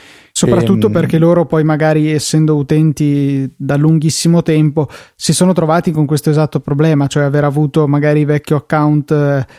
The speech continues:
Speaker 1: eh, MobileMe e avere la necessità di passare a iCloud, ma nel frattempo erano stati creati altri account, eccetera, eccetera.
Speaker 2: Sì, sì, sì, poi per non parlare anche tutto il discorso del, delle password, della,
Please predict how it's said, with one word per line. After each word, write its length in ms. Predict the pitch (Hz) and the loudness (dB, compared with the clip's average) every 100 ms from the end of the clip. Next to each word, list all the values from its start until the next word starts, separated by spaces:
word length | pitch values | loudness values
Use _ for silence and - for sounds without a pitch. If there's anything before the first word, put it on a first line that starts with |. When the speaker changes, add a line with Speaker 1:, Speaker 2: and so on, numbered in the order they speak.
| _ - | _ -4
Speaker 1:
eh, 220 | 143 135 | -2 0
MobileMe 720 | 147 147 156 170 160 156 156 | 0 2 2 2 2 0 -2
e 80 | - | -2
avere 260 | 151 151 147 | 0 0 2
la 120 | 147 | 2
necessità 600 | 143 143 - 147 143 143 | 0 -2 -6 -2 0 0
di 140 | 139 | -2
passare 420 | 135 139 - 147 139 | -2 -4 -2 -2 -2
a 20 | |
iCloud, 500 | 143 160 151 151 143 | -2 0 2 2 2
ma 140 | 139 | 0
nel 140 | 139 135 | 0 -2
frattempo 480 | 147 135 160 139 143 | -4 -2 -2 0 0
erano 200 | 143 135 | 0 0
stati 260 | 147 139 | -2 -4
creati 340 | 147 143 135 143 | -2 -2 0 -2
altri 280 | 139 139 | -2 -2
account, 500 | 139 - 151 147 147 | -2 -2 0 2 0
eccetera, 340 | 139 - 135 139 | -2 -6 -6 -6
eccetera. 480 | - 147 - - - _ _ _ _ - - | -4 -6 -6 -10 -14 _ _ _ _ -20 -18
Speaker 2:
Sì, 160 | - 135 | -4 -2
sì, 120 | 123 | -2
sì, 180 | 120 123 | 0 -2
poi 240 | 113 123 120 | 0 -2 -2
per 200 | 127 117 | -2 -2
non 120 | 117 | 0
parlare 300 | 117 117 120 | 0 0 0
anche 160 | 117 | -2
tutto 200 | 117 107 | -2 -2
il 60 | 113 | -2
discorso 460 | 110 - 113 107 117 | -2 -4 -4 -2 -2
del, 480 | 107 104 101 98 101 | 0 0 -2 -2 -2
delle 240 | 104 104 | 0 0
password, 500 | - 117 110 - 117 | 0 -2 -2 -4 -4
della, 400 | 107 104 101 | -2 -2 -2